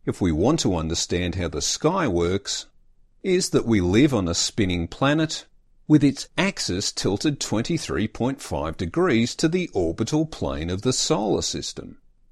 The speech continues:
This means the line of the ecliptic, being the apparent path of the sun through the sky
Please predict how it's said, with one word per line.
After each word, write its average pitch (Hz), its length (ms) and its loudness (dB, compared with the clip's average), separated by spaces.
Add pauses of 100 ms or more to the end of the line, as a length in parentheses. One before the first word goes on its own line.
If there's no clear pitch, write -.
(540)
This 247 340 4
means 98 440 0
the 95 120 2
line 98 360 2
of 92 120 0
the 85 140 0
ecliptic, - 800 -2 (320)
being 65 280 -4
the 73 140 -2
apparent 90 460 -4
path 98 320 -4
of 90 140 0
the 98 100 -2
sun 135 320 0
through 127 220 0
the 104 100 0
sky 196 580 0